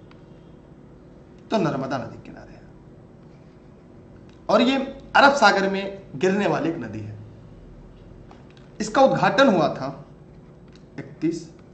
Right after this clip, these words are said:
अक्टूबर दो हज़ार अठारह को पीएम मोदी जी ने किया था। ठीक है, इसी के साथ आज की जो सीरीज थी,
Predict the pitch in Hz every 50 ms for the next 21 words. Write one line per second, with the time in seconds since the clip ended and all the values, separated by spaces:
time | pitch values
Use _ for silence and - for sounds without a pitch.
0 | - - - - - - - - - - - 131 - - - - 143 131 113 120
1 | 127 135 - - - - - - - - - - - - - - - - - -
2 | - - - - - - - - - 120 135 139 127 120 127 120 117 147 147 135
3 | 131 143 147 - - - - - - - - - - - - - - - - -
4 | - - - - - - - - - 123 - - - - 58 - - - - -
5 | - - - - - - - - - - - - - - - - - - - -
6 | - - - - - - - - - - - - - - - - 143 143 147 170
7 | 180 - - - - - 131 139 147 147 143 147 143 123 120 120 139 165 165 -
8 | - - - - - - - - - - - - - - - - - - - -
9 | - - - - - - - - - - - - - - - - - - - -
10 | - - - - - - - - - - - - - - - - 240 214 160 -
11 | - - - - - - - - - - - - - - - - - - - -
12 | - - - - - - - - - - - - - - - - - - - 285
13 | 269 285 277 254 254 269 269 - - - - - - - - - - 165 175 180
14 | - 185 196 180 - 151 147 165 165 - - - 185